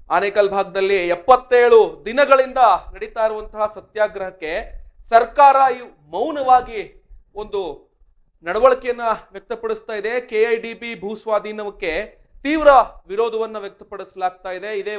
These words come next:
ಒಂದು ನಿಟ್ಟಿನಲ್ಲಿ ತಮ್ಮ ಸದಸ್ಯತ್ವಕ್ಕೆ ರಾಜೀನಾಮೆಯನ್ನ ಕೊಟ್ಟು ಮನನೊಂದಂತಹ ವಿಶ್ವನಾಥ್, ಗ್ರಾಮ ಪಂಚಾಯಿತಿಯ ಸದಸ್ಯ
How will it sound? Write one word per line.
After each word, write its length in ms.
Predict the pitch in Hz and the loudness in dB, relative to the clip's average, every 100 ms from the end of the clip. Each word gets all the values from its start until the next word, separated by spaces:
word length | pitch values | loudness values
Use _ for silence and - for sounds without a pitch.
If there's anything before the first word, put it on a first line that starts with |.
| 196 | -8
ಒಂದು 160 | 190 190 | -8 -8
ನಿಟ್ಟಿನಲ್ಲಿ 460 | 185 185 196 180 151 208 - - _ _ - - | -10 -12 -10 -6 -6 -6 -16 -20 _ _ -20 -2
ತಮ್ಮ 160 | 226 233 226 208 | 2 4 2 0
ಸದಸ್ಯತ್ವಕ್ಕೆ 840 | 214 269 294 302 294 277 269 262 214 175 - _ 160 | 0 0 0 -4 -4 -6 -2 0 0 0 -6 _ 4
ರಾಜೀನಾಮೆಯನ್ನ 800 | 170 - 262 262 247 240 233 226 220 | 4 4 -2 -2 -2 -6 -8 -10 -6
ಕೊಟ್ಟು 240 | 220 214 226 214 | -4 -2 -2 -2
ಮನನೊಂದಂತಹ 680 | 190 208 214 208 202 196 185 185 170 - _ _ _ _ 160 | -6 -12 -12 -14 -16 -14 -4 -2 -2 -4 _ _ _ _ -16
ವಿಶ್ವನಾಥ್, 600 | - 247 254 220 - 165 - - - | -10 -4 2 2 2 -4 -6 -8 -4
ಗ್ರಾಮ 180 | 175 185 202 | -2 -2 -4
ಪಂಚಾಯಿತಿಯ 420 | 190 202 190 190 180 | -12 -12 -10 -12 -14
ಸದಸ್ಯ 340 | 180 185 190 | -16 -12 -10